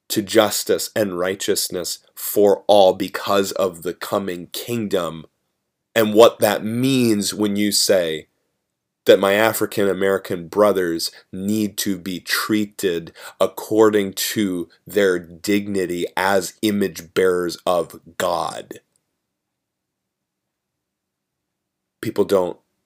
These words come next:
want that. And, and I'm purposely saying both of these things because we have people on the right politically that are saying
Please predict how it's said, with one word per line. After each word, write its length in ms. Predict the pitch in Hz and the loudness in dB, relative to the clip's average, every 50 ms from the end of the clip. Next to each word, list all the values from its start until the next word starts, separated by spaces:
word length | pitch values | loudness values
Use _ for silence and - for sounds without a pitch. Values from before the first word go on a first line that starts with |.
| _ _ | _ _
want 220 | - 98 95 90 - | 0 2 2 2 0
that. 180 | - - - | -2 0 4
And, 80 | 113 113 | 4 4
and 300 | 110 - 110 117 110 - _ _ _ | 4 4 0 -2 -2 -6 _ _ _
I'm 180 | - 123 147 139 | 2 2 2 0
purposely 800 | - - - 160 156 160 131 113 - - 98 90 85 85 - _ _ _ | 2 6 8 8 8 8 6 4 4 2 2 2 0 -2 -6 _ _ _
saying 460 | - - - - 104 98 95 90 85 | -4 0 4 4 4 4 2 -2 2
both 260 | - 104 104 101 - 127 | 4 6 6 6 4 2
of 100 | 123 120 | 0 0
these 220 | 135 131 127 - | 0 -2 0 2
things 340 | - 139 139 139 139 - - _ | 2 2 2 0 -2 -8 -6 _
because 320 | - 104 - - 101 90 | -4 -2 -2 -2 -4 -2
we 160 | 92 104 110 110 | -2 -4 -2 0
have 260 | 117 110 101 95 - | 0 0 0 0 -2
people 320 | - - 127 - 131 127 | -4 -6 -2 0 0 2
on 220 | - - 117 110 101 | 2 2 2 2 2
the 100 | 92 87 | 0 2
right 580 | 92 110 123 110 87 82 95 104 - - - - _ _ _ _ _ | 4 4 4 4 2 0 -2 -4 -6 -10 -18 -20 _ _ _ _ _
politically 640 | - 107 101 110 107 104 101 - 92 82 80 80 - _ _ - _ _ - | -4 0 4 4 4 4 2 0 -2 -2 -2 -4 -6 _ _ -20 _ _ 2
that 100 | 101 92 | 4 4
are 100 | 92 90 | 4 2
saying 600 | - - 120 117 101 90 87 85 85 92 101 | 0 0 2 2 2 2 0 -2 -6 -8 -12